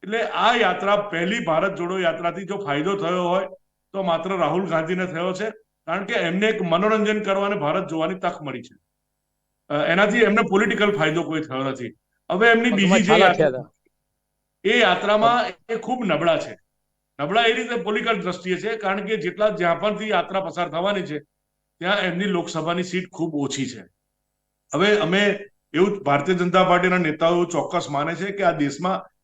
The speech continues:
Speaker 1: એક સારો સબળ વિપક્ષ હોવો જોઈએ, પરંતુ રાહુલ ગાંધીની આ યાત્રા થકી એમનું જે ઇન્ડી ગઠબંધન છે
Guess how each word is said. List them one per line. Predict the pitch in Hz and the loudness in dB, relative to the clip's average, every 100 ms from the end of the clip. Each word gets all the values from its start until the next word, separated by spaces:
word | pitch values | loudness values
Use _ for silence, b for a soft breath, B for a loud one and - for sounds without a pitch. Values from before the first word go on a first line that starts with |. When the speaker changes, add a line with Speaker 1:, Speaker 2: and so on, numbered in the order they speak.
| _ | _
Speaker 1:
એક | 180 175 | -4 -2
સારો | 151 143 170 | 2 4 4
સબળ | 170 151 165 165 | 2 -2 0 0
વિપક્ષ | 156 160 156 - | 0 -2 -4 -4
હોવો | 139 165 | -2 -2
જોઈએ, | 156 127 107 - _ _ _ _ _ | -2 -4 -8 -12 _ _ _ _ _
પરંતુ | 156 185 240 262 262 | 2 2 2 0 -2
રાહુલ | 180 156 185 208 | 4 6 6 4
ગાંધીની | 202 190 214 208 208 | 2 2 2 2 2
આ | 202 208 | 4 4
યાત્રા | 185 180 190 | 2 0 -2
થકી | 190 175 202 220 - _ _ 143 | -2 -4 -6 -8 -10 _ _ -6
એમનું | 165 190 208 | 0 2 2
જે | 214 | 2
ઇન્ડી | 190 190 196 240 | 2 2 0 0
ગઠબંધન | 208 185 196 185 196 185 | 0 0 0 0 -2 -2
છે | 220 175 - | 0 0 -4